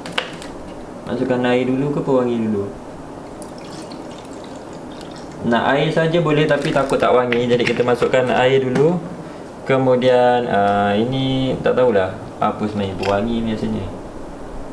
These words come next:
Kat sini dia wangi sikit.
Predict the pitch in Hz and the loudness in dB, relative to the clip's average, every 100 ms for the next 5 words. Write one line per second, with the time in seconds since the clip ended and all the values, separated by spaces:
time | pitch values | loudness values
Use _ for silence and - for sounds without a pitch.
0 | - - - - - - - - - - | -14 -14 -14 -12 -14 -14 -14 -12 -12 -12
1 | - - - - - - - - - - | -14 -14 -14 -14 -14 -14 -14 -14 -14 -14
2 | - - - - - - - - - 110 | -14 -14 -14 -14 -12 -10 -6 -2 0 2
3 | 110 107 113 113 110 - 110 | 2 2 2 0 -2 -2 -2